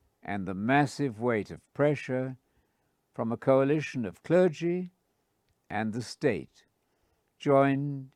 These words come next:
in an unholy alliance and benefiting from a mysterious concept. Calling itself the Holy Roman Empire, however, scarcely reflected its real nature.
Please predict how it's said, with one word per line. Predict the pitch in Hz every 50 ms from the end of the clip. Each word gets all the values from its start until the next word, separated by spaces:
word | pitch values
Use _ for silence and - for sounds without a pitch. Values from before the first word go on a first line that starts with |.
| _ _ _ _ -
in | 110 107
an | 104 101 87 - -
unholy | - 127 131 135 135 131 101 117 117 110 104 98
alliance | 95 95 104 120 135 160 170 180 185 180 - - - - _ _ _ _ _ _ _ _ _ _ _ _ _ _ _ _ _ -
and | 78 85 82 80 82
benefiting | 113 123 127 127 127 - - 123 101 - 113 104 107 107 101
from | - 101 92 90
a | 87
mysterious | 90 98 98 - - - - 151 151 151 147 143 143 139 -
concept. | - - 151 147 151 147 120 - 117 90 71 - _ _ - - _ _ _ _ _ _ _ _ _ _ _ _ _ _ _ _
Calling | - - 185 220 254 254 240
itself | 233 190 - - 196 156 127 104 82 - -
the | - 73 71
Holy | - - 147 151 156 156 151 147 143 139 135 123 - - _ -
Roman | 107 113 127 123 117 104 92 82 71 62 -
Empire, | - 120 139 147 139 - 143 139 135 135 139 139 139
however, | 123 123 131 127 123 127 123 107 107 120 120 113 110 _ _ _ _ _ _ _ _ _ _ _ _ _
scarcely | - - - - 156 151 135 131 117 - - 113 110 107
reflected | 104 98 101 95 - 113 104 98 92 - - 101 92 - - -
its | 113 107 92 - -
real | - 95 98 95 92 90 95 98
nature. | 110 123 139 143 120 - - - -